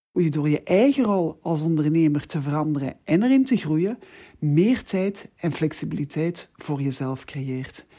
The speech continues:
Ben jij iemand die graag wil groeien en meer balans en voldoening wil voelen in zijn werk en in zijn leven?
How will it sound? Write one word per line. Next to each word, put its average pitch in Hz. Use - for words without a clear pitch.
Ben 175
jij 262
iemand 180
die 160
graag 190
wil 165
groeien 151
en 156
meer 233
balans 170
en 151
voldoening 170
wil 160
voelen 143
in 190
zijn 143
werk 143
en 220
in 269
zijn 196
leven? 180